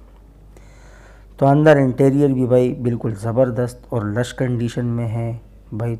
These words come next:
ये आपको नज़र आ रहे होंगे, ये ड्राइवर साइड का दरवाज़ा है।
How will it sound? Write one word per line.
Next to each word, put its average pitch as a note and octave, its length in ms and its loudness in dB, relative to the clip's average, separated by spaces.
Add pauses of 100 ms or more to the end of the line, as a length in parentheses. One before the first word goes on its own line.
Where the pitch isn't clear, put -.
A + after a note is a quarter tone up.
ये A2+ 100 -8
आपको A#2+ 300 -6
नज़र A#2+ 300 -2
आ A2+ 220 -4
रहे B2+ 120 0
होंगे, A#2+ 200 -4
ये A2+ 160 -6
ड्राइवर A#2 340 -6
साइड A2+ 240 -12
का A2+ 140 -10
दरवाज़ा A#2 500 -6
है। B2 260 -6